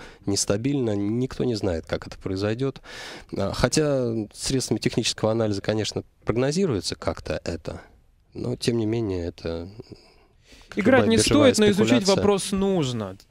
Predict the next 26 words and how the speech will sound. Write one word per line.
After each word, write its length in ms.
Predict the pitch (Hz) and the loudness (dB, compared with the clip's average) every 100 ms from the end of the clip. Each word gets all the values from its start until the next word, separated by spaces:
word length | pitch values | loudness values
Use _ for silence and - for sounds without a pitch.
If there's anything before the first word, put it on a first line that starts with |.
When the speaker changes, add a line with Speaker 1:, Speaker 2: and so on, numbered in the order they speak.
| _ | _
Speaker 2:
Изучить 440 | - 147 151 202 180 | -2 0 2 0 2
вопрос 340 | 165 170 160 | 2 2 0
обязательно 500 | 147 160 170 143 135 | 0 2 2 2 0
надо. 340 | 143 180 196 139 | 2 2 2 2
Поднимайте 600 | 143 147 226 277 - 175 | 0 0 2 2 0 -2
все 260 | - 214 | 0 2
источники, 560 | 185 - 180 - 143 127 | 2 2 0 0 -2 0
которые 380 | 127 123 131 127 | 0 2 0 0
только 260 | 127 120 127 | -2 0 2
найдёте. 800 | 131 135 160 185 - 131 120 117 - - - - | 2 2 0 -2 -2 -2 -4 -10 -16 -20 -20 -20
В 180 | - | -8
том 160 | 185 190 | 0 0
числе 260 | - - 156 | 2 2 4
можете 300 | 156 143 143 | 4 2 2
прослушать 440 | 151 - 160 - | 2 2 -4 -4
ещё 180 | 147 160 | -2 2
раз 140 | 131 131 | 2 2
нашу 200 | 120 - | -2 0
программу. 380 | 127 135 165 139 | 2 4 4 4
Мы 140 | 131 | 2
так 380 | - 113 - - | -2 -4 -6 -8
медленно, 480 | 135 151 139 120 104 | -2 0 0 -2 -2
доступно, 540 | 98 113 - 165 135 | -2 -2 -2 -4 -4
как 240 | - 120 120 | -2 -2 -4
мне 80 | |
кажется, 420 | 117 123 110 - | -2 0 -2 -4